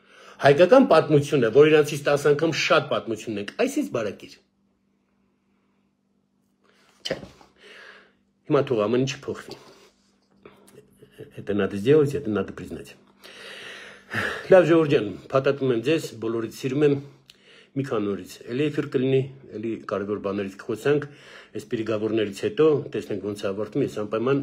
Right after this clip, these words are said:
էֆիր կմտնեմ, ես համոզված եմ, որ այդ, ը,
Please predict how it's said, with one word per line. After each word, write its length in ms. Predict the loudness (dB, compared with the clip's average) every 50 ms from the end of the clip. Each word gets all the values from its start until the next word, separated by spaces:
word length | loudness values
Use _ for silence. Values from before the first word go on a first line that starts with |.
| -4 -8 -8
էֆիր 220 | -4 -4 -4 -4 -6
կմտնեմ, 420 | -8 -10 -6 -2 0 0 0 0 0
ես 140 | -4 -6 -10 -16 -20 -20 -20 -20 -20 -20 -20 -20 _ -2
համոզված 720 | 2 4 4 6 6 4 4 4 4 4 4 4 4 2 4
եմ, 120 | 4 4 2 0 -4 -6
որ 220 | -4 -4 -4 -6 -8 -12 -10
այդ, 300 | -6 -6 -6 -6 -8 -14
ը, 220 | -14 -10 -8 -8